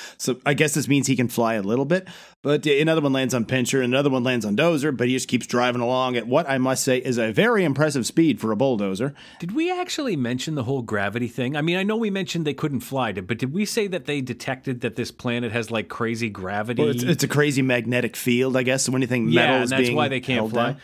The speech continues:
Speaker 2: I don't know if we did. Anyway, um, I'm having my first coffee of the day, so I, I, I can't remember a lot of things yet.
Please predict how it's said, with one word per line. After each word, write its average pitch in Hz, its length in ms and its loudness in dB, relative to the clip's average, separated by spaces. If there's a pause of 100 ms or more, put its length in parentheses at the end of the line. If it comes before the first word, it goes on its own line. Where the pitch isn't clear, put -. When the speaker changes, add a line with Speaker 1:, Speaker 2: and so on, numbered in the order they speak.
(120)
Speaker 2:
I 196 80 2
don't 202 80 0
know 190 80 2
if 156 60 -2
we 147 100 -4
did. 127 260 -2 (140)
Anyway, 165 300 0 (220)
um, 160 440 -2
I'm 160 160 0
having 160 220 0
my 139 100 0
first 135 260 -4
coffee 120 280 0
of 104 40 -4
the 107 60 -2
day, 98 200 0
so - 160 -4
I, 104 260 -2
I, 101 80 -4 (120)
I 113 120 -4
can't 117 280 -6
remember 104 240 -6
a 98 40 -4
lot 98 180 -4
of 87 80 -10
things 87 240 -12
yet. 90 220 -8